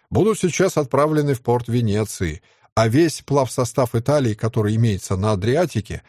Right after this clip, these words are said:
будет мобилизован для переброски итальянских войск с Балкан на север Италии.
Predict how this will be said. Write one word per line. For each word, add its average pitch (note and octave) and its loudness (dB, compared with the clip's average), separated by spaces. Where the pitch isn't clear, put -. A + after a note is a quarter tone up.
будет C3 2
мобилизован B2+ 2
для A#2 2
переброски A#2 -2
итальянских A2+ 0
войск C#3 0
с A#2 -2
Балкан A#2 0
на G#2+ 0
север G#2+ -2
Италии. B2 -4